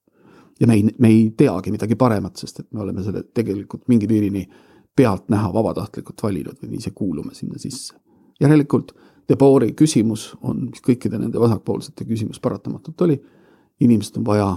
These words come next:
üles äratada. Nii et selles mõttes, mm, seda võis pidada, jah, manifestiks, mis ta kirjutas, või seda võis pidada isegi pikale veninud lendleheks. Et inimesed on vaja üles, üles ajada sellest unest, kus nad on. Ärgake üles, on selle,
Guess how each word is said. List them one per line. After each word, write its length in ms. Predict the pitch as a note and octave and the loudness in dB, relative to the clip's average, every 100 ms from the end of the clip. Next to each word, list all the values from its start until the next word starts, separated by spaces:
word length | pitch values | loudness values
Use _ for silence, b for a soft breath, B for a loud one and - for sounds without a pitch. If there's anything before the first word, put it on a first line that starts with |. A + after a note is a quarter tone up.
| - - | -2 2
üles 240 | A#2 F#2+ G#2+ | 2 2 -4
äratada. 460 | E2 D#2 - - | -6 -10 -16 -16
Nii 140 | - G2 | -14 -2
et 60 | |
selles 200 | D#3 C3+ | 0 2
mõttes, 440 | A#2 A2+ - - - b b b b b _ - | 0 -2 -4 -6 -10 b b b b b _ -2
mm, 640 | A2 G#2+ G#2 G#2 G#2 - _ - - | 0 2 2 2 0 -2 _ -20 -10
seda 240 | A#2 G2 | -6 -2
võis 140 | G2+ - | -2 0
pidada, 260 | A2 G2 G#2 | 0 0 -2
jah, 140 | G#2+ | 2
manifestiks, 680 | C#3+ G3+ - A#2+ - - - | 4 4 4 0 -2 -10 -10
mis 100 | - | -10
ta 80 | A#2+ | 0
kirjutas, 540 | A#2+ A#2 G#2 - - - | 2 2 0 -6 -8 -10
või 100 | - | -8
seda 160 | B2 G#2+ | -6 -4
võis 160 | A2+ - | -6 -2
pidada 280 | A2 G#2 | -2 0
isegi 240 | A2 G2+ G#2 | -2 -2 0
pikale 460 | A#2+ A#2 G2+ F#2+ G#2 | 0 0 -2 -2 0
veninud 380 | G#2+ G#2 G#2+ A#2+ | 0 2 -2 2
lendleheks. 680 | G#2+ F#2+ F2 - - - - B B B B B B - | 2 2 -2 -4 -10 -14 -16 B B B B B B -14
Et 320 | - - - | -14 -10 -6
inimesed 340 | F#2 - - | -4 -4 -6
on 80 | G#2 | -6
vaja 240 | F2+ - - - - | -6 -6 -8 -10 -6
üles, 260 | - - - - - - | -4 -4 -10 -14 -18 -2
üles 300 | B2+ A#2+ G2+ | 4 4 4
ajada 360 | A2+ F#2+ - - | 2 2 -4 -4
sellest 280 | G2 F#2+ - | -4 -2 2
unest, 440 | C3+ G2+ - - | 4 2 -4 -12
kus 140 | - - | -12 -8
nad 140 | - D#2 | -4 -4
on. 140 | C2 | 0
Ärgake 400 | G#2 A#2 G2+ - | 0 0 -2 0
üles, 300 | A#2 G#2 - - | 0 0 -6 -8
on 100 | - | -6
selle, 220 | - - | -6 -6